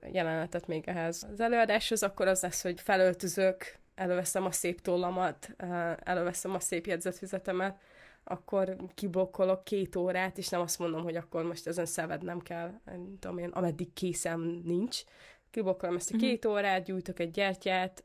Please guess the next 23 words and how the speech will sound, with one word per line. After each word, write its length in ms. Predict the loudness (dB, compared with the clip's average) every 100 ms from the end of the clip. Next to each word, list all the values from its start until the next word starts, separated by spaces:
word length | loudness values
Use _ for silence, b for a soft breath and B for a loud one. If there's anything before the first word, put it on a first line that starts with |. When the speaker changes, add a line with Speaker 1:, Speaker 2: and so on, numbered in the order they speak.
| _
Speaker 1:
ö, 240 | -4 -2 -2
vagy 200 | -2 0
elmegyek 300 | 2 2 2
egy 100 | -2
kávézóba, 960 | 0 2 2 0 0 0 0 0 0 -6 _ _ b b b b b b -12
és 100 | 2
megélem 400 | 4 6 4 4
Speaker 2:
Mhm. 100 | 6
Speaker 1:
a 40 |
romantikáját 760 | 6 4 2 -2 0 2 2 0
annak, 220 | 0 0
mint 160 | 0
hogyha 200 | 0 -2
egy 100 | -4
filmjelenetben 720 | 0 2 2 0 0 0 0 0
lennék, 400 | 2 0 -2 -6
és 160 | -12 -6
megkomponálom 720 | -8 -4 -6 -4 -2 -2 -2
azt 160 | -4 -8
a 40 |
filmjelenetet, 680 | -2 -2 0 -2 -4 -6 -8
és 220 | -10 -10
magamat 580 | -2 -2 0 -2 -4 -14